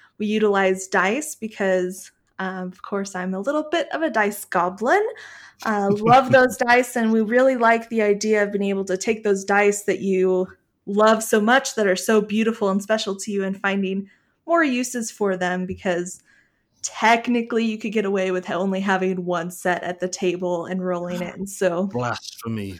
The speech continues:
Speaker 2: Blasphemy.
Speaker 1: Exactly. So we wanna have all those other dice, find a use for 'em, um, and try to help make the game easier for people who've been playing it for a long time, and then people who are just coming into it.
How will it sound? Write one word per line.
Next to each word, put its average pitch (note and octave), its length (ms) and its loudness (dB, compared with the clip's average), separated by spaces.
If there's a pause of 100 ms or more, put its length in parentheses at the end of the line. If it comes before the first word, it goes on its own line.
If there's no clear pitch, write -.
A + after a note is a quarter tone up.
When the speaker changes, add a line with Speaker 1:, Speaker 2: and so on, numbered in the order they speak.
(140)
Speaker 2:
Blasphemy. C4+ 600 4
Speaker 1:
Exactly. C4 520 6 (320)
So C4+ 120 0
we C#4 60 6
wanna C#4+ 240 6
have C#4 320 6 (280)
all D4+ 180 10
those D4+ 360 6
other B3+ 260 6
dice, A3 520 2 (320)
find D4+ 220 4
a C4 40 2
use A3+ 300 0
for G#3 280 2
'em, G3 340 2
um, F#3+ 240 0
and G3+ 100 0
try D4 160 2
to C#4 80 6
help G#3+ 240 2
make G3 300 -4
the G3 400 2 (160)
game G#3 240 4
easier G3+ 440 2
for A#3 160 0
people D4+ 280 0
who've A#3 160 2
been A3+ 140 2
playing G#3+ 280 0
it - 140 -6
for G3+ 140 -2
a G3 80 0
long G#3+ 340 2
time, C4 400 2
and A3+ 80 4
then G3+ 140 2
people G#3 280 -2
who G#3 140 -2
are F#3+ 140 0
just F#3+ 240 -4
coming G3+ 320 0
into G3 480 -2
it. F#3 240 -4